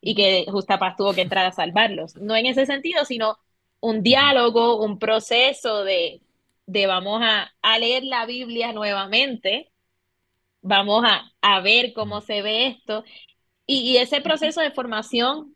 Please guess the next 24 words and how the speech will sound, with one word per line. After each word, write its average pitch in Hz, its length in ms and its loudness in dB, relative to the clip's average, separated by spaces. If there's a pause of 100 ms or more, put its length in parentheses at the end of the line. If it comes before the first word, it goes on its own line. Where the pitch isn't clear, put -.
(280)
en, 226 400 4
en 233 140 2
temas 226 260 2
de 226 80 2
derechos 208 460 -2
humanos 214 320 -4
de 196 80 0
las 196 140 -2
mujeres, 226 680 0
derecho 180 380 -4
de 170 60 -2
las 180 140 -4
mujeres, 214 560 4 (260)
de 185 360 2
género, 233 640 2 (680)
todo 185 320 0 (460)
lo 208 100 -2
de 208 80 2
las 208 160 0
restricciones 180 1300 -8
no, 220 360 0 (280)
no 233 160 4
lo 277 80 6
aceptaban, 285 460 0